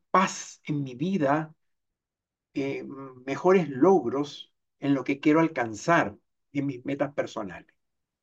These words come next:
Versus la postura de la resignación, que es una cierta emocionalidad que, como decía Farid,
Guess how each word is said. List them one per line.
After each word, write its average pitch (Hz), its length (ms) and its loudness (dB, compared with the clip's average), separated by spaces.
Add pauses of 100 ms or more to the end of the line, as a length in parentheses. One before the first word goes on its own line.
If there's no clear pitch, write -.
(600)
Versus 233 760 2 (420)
la 156 160 2
postura 196 460 0
de 185 100 4
la 165 100 2
resignación, 143 1000 -4 (640)
que 160 100 -2
es 180 140 -4
una 220 360 0 (180)
cierta 208 1040 -2 (160)
emocionalidad 143 1160 -2 (1700)
que, 147 400 0
como 117 300 -6
decía 175 320 0
Farid, 147 380 0